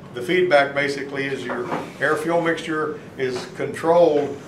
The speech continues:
by watching the exhaust and changing the mixture so that it's optimum all the time.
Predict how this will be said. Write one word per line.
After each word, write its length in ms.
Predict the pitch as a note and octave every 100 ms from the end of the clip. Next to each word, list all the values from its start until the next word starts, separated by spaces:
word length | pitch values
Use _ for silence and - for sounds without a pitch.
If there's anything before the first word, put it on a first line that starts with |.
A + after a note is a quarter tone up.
| - -
by 380 | C3+ C#3 C3+ -
watching 500 | A#2+ E3 F#3+ F#3 D#3
the 100 | C#3+
exhaust 720 | B2+ A2+ D3 E3+ D3+ C#3 -
and 200 | C3+ B2
changing 420 | A#2 E3 E3+ D3
the 100 | C3
mixture 460 | B2 E3+ E3 C#3 C3
so 220 | D3+ C#3+
that 100 | C3+
it's 160 | C3 -
optimum 560 | D3 D#3+ F3 C3+ B2+
all 200 | B2+ B2
the 120 | A#2+ A#2+
time. 280 | E3 B2+